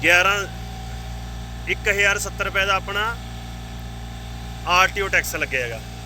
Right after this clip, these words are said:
ਹਿਮਾਚਲ ਪ੍ਰਦੇਸ਼ ਦਾ। ਲੇਕਿਨ ਆਪਾਂ ਨਹੀਂ ਰਿਸਕ ਲੈਣਾ ਚਾਹੁੰਦੇ ਵੀ ਇੱਕ ਦਿਨ ਵਾਸਤੇ ਆਪਾਂ ਤਾਂ ਆਏ ਆਂਗੇ, ਮੁੜ ਜਾਾਂਗੇ, ਐਂ ਕਰਾਂਗੇ। ਨਾ, ਤੁਸੀਂ ਵੀ ਨਾ ਕਿਤੇ ਏਦਾਂ ਕਰਿਓ, ਨਹੀਂ ਫਿਰ ਵੀਹ ਹਜ਼ਾਰ ਰੁਪਏ ਦਾ ਕੱਕਾ ਪਾਉਂਦੇ ਨੇਗੇ।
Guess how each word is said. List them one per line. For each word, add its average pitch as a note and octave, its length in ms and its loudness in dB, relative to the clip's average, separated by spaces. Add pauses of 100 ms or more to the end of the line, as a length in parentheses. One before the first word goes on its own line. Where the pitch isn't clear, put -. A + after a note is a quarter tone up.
(200)
ਹਿਮਾਚਲ E3+ 360 -2
ਪ੍ਰਦੇਸ਼ C#3+ 400 -2
ਦਾ। A#2 120 -6 (720)
ਲੇਕਿਨ F3 200 0
ਆਪਾਂ G#3 280 0
ਨਹੀਂ G3 120 2
ਰਿਸਕ F#3 240 0
ਲੈਣਾ F#3+ 260 2
ਚਾਹੁੰਦੇ G#3 360 -2
ਵੀ G3 120 -2
ਇੱਕ F#3+ 160 -4
ਦਿਨ F#3+ 160 -2
ਵਾਸਤੇ F3+ 480 2
ਆਪਾਂ F#3 200 0
ਤਾਂ F3+ 120 4
ਆਏ E3+ 180 4
ਆਂਗੇ, F3 280 0 (420)
ਮੁੜ E3+ 160 -4
ਜਾਾਂਗੇ, F3+ 320 -2
ਐਂ F3 240 2
ਕਰਾਂਗੇ। F3 300 -2
ਨਾ, F3+ 200 2 (1080)
ਤੁਸੀਂ G3+ 280 -4
ਵੀ C4 60 -2
ਨਾ B3+ 120 2
ਕਿਤੇ A3+ 180 0
ਏਦਾਂ G#3 200 2
ਕਰਿਓ, F3 340 -2 (520)
ਨਹੀਂ G3+ 160 4
ਫਿਰ A#3 140 2
ਵੀਹ A3 400 4
ਹਜ਼ਾਰ G#3 260 8
ਰੁਪਏ G#3 220 4
ਦਾ A#3 240 4 (1120)
ਕੱਕਾ G#3 280 6
ਪਾਉਂਦੇ E3+ 280 2
ਨੇਗੇ। D#3 260 2